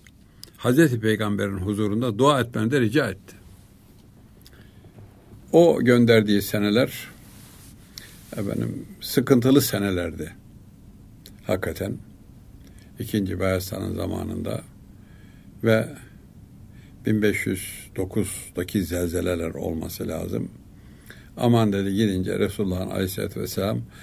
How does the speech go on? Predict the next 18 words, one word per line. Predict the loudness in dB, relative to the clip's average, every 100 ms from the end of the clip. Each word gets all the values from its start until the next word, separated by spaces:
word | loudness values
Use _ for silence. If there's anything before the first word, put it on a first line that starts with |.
| -20 -10 -2
manevi | 0 2 2 2
huzurunda | 0 -2 -2 -2 -2 -2 -2 -4 -14 -20 -20 -4
talebelerinle | 4 6 6 4 4 2
beraber | 2 0 0 0 4
ne | 6
olur | 6 4 -2 -10 -20 -20 -20 -20 -20 -20 -20 0
dua | 4 4 4
et, | 0 -4 -14 -16
senin | -8 -2 0 0 0
duanın | 0 0 -2 -4 -8 -16 -20 -20 -20 -20 -10
kabul | 0 4 4
olması | 4 0 -2 -2 0
beklenir | 2 2 0 -2 -2
Allahu | 0 0 0 -2
Teala'dan | -2 0 0 0 0 6
diye | 6 6 -2 -12 -20 -20 -20 -20 -20 -20 -20 -20 -2
rica | 2 6 6 6
etti. | -2 -12